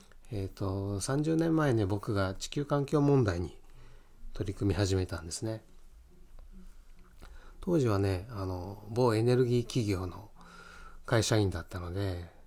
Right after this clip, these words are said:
まあ、会社勤めをしながら、自分の有給休暇とね、あとポケットマネー、まあ、ちっちゃいポケットでしたけどね、ポケットマネーを使って、え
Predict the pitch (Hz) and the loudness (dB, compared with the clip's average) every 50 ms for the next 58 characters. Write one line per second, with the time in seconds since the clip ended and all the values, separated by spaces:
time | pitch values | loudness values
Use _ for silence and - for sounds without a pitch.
0 | - - - - 104 - - 120 117 - - 104 101 95 107 107 - - 104 92 | -20 -16 -14 -12 -10 -4 0 0 2 2 2 0 0 0 -2 -2 -2 -4 -4 -4
1 | 92 87 85 80 - - - 101 90 87 87 87 90 90 98 101 101 101 101 - | -4 -4 -6 -6 -6 -6 -6 -6 -6 -6 -6 -6 -4 -2 0 0 0 0 -2 -6
2 | - - - - - - - - - - - - _ _ - - 104 95 104 101 | -12 -18 -20 -20 -20 -20 -20 -20 -20 -20 -20 -20 _ _ -6 -4 -2 0 0 0
3 | 101 98 98 92 98 117 123 113 117 113 - - 117 110 - - 113 107 104 - | 2 0 0 0 0 0 2 2 2 2 2 0 0 0 0 -2 -4 -4 -4 -6
4 | 101 - - 107 110 127 139 135 - - - - - - - - - - - - | -12 -12 -8 -4 -4 -4 -4 -4 -8 -18 -20 -20 -20 -20 -20 -20 -20 -20 -20 -12
5 | - - - - - - - 110 - - 113 98 92 92 87 80 - - - - | -6 -6 -6 -4 -4 -4 -4 -4 -2 0 0 0 0 0 -2 -4 -8 -12 -18 -20
6 | - - - - - - - - - 110 - - 135 - - 139 117 - 101 - | -20 -20 -20 -20 -20 -20 -12 -8 -6 -4 -2 -2 0 0 0 0 0 0 -2 -6
7 | - 95 - 101 95 87 - - - 85 101 98 87 101 120 110 - - - - | -6 -8 -8 -6 -6 -4 -4 -4 -6 -6 -6 -6 -4 -2 -4 -4 -4 -8 -18 -20
8 | - - - - - - - - - - - - 107 - - 107 98 101 101 98 | -20 -20 -20 -20 -18 -18 -16 -14 -12 -8 -4 -4 -2 0 0 2 2 2 2 2
9 | 95 92 87 - - - 98 95 - - - 135 131 120 110 90 82 78 - - | 0 -2 -4 -6 -8 -8 -8 -8 -8 -6 -2 0 0 2 0 -2 -4 -8 -14 -20
10 | - - - - - _ - - - - - 107 101 101 101 101 - 101 101 98 | -20 -20 -20 -20 -20 _ -20 -20 -20 -20 -16 -16 -14 -14 -16 -16 -16 -16 -16 -18
11 | 98 101 - | -18 -20 -20